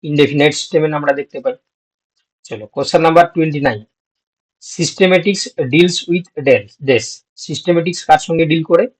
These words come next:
তাহলে the kind of, আহ, and di-, kinds and diversity of all organisms and the existing relationship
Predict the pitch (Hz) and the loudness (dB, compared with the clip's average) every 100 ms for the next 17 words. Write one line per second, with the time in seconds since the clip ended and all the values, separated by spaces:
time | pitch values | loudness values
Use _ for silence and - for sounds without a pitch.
0 | _ _ _ _ _ _ _ _ _ _ | _ _ _ _ _ _ _ _ _ _
1 | _ _ _ _ _ _ _ _ _ _ | _ _ _ _ _ _ _ _ _ _
2 | _ _ _ _ _ _ _ _ _ _ | _ _ _ _ _ _ _ _ _ _
3 | _ _ _ _ _ _ _ _ _ _ | _ _ _ _ _ _ _ _ _ _
4 | _ - 139 185 294 214 143 135 139 147 | _ -6 4 6 4 2 0 2 2 4
5 | 170 175 202 202 196 - 143 123 120 120 | 4 2 2 0 -6 -4 2 2 2 -4
6 | 120 - 127 127 143 135 139 151 135 131 | -10 -20 -14 -6 -2 2 4 2 -4 -14
7 | 143 - 139 151 196 202 - 147 139 131 | -20 -4 2 2 2 -4 -6 0 2 4
8 | 147 151 156 170 180 - 160 185 170 156 | 2 0 2 2 4 4 6 6 4 4
9 | 139 120 196 - - _ _ _ 143 139 | 0 -2 -4 -6 -12 _ _ _ -10 0
10 | 147 135 131 156 - 185 156 135 143 165 | 2 2 -2 -6 -4 -4 -2 -2 -2 -2
11 | 160 208 | -4 -6